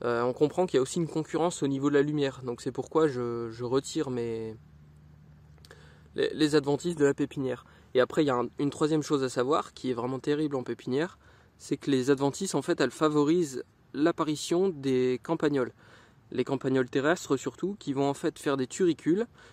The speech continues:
Je vais essayer de vous en trouver un, puisqu'il y en a dans les endroits où justement ce n'est pas désherbé. Donc ça, c'est une top. Je vais vous trouver un peu des turicules. Euh, des turicules, non, c'est les vers de terre. Des taupinières, pardon,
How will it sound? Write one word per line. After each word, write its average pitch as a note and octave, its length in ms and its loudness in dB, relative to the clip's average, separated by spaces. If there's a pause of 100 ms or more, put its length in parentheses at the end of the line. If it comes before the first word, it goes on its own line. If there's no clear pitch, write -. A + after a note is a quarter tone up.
Je - 60 -10
vais B2+ 60 0
essayer F3 200 4
de F3+ 40 2
vous D#3 120 -2
en C#3 60 2
trouver C#3+ 280 -4
un, C3+ 200 -2 (200)
puisqu'il - 200 -8
y - 20 -2
en B2 80 -2
a C3+ 80 2
dans C3+ 160 2
les B2+ 160 0
endroits C3+ 240 4
où B2+ 100 2
justement C#3+ 380 -2
ce - 100 -14
n'est A#2+ 80 -4
pas B2 140 0
désherbé. A#2 380 -4 (960)
Donc C3+ 80 -18
ça, C3+ 220 0
c'est - 380 -6
une B2 140 -6
top. - 220 -4 (1500)
Je A#2+ 80 -10
vais B2 80 -2
vous E3 120 -4
trouver D#3+ 320 0
un D3+ 100 2
peu D3+ 180 2 (640)
des C#3 100 -6
turicules. C#3+ 640 -2 (920)
Euh, - 40 0
des C#3 140 4
turicules, D#3 400 2
non, D3 140 4
c'est - 120 -4
les C3 60 2
vers C3 160 2
de C3+ 80 0
terre. - 240 -4 (380)
Des B2+ 440 8
taupinières, E3 520 4
pardon, C3 340 0